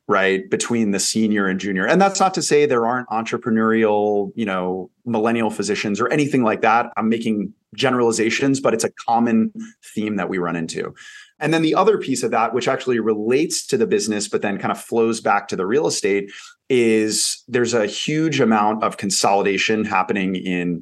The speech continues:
healthcare, right? Probably you guys are seeing that in, like, Q S Rs and other areas, right? Certainly industrial, that sort of thing. So,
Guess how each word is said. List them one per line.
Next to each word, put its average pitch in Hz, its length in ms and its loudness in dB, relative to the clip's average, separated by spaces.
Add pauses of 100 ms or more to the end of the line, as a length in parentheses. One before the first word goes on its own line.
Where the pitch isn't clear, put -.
healthcare, 95 440 -4
right? 101 320 0 (260)
Probably 143 420 4
you 127 80 4
guys 117 240 2
are 113 80 0
seeing 117 260 0
that 107 200 2
in, 98 320 -2
like, 90 180 -6
Q 107 160 0
S 101 140 -2
Rs 104 400 2
and 90 100 -2
other 90 380 0
areas, 87 340 -4
right? 90 260 -2 (580)
Certainly 117 340 2
industrial, 104 680 0
that - 180 0
sort 90 140 -4
of 85 60 -10
thing. 85 200 -8 (580)
So, 135 880 2